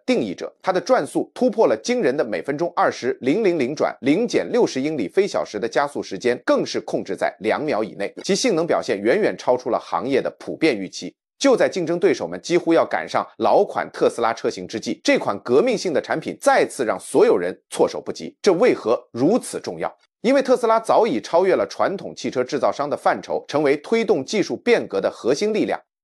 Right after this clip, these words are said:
这家曾经摇摇欲坠的初创企业，怀揣着看似天马行空的梦想，如今它已跻身于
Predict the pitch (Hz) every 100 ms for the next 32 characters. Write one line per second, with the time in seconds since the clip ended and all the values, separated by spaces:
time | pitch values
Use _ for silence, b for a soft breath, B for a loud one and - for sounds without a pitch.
0 | _ - 254 165 156 147 139 151 131 135
1 | 131 147 131 143 107 95 151 147 101 -
2 | 85 82 95 123 139 117 101 - 101 -
3 | - 123 110 73 95 98 117 120 104 85
4 | - - 190 220 240 - - 226 143 101
5 | - 220 226 208 117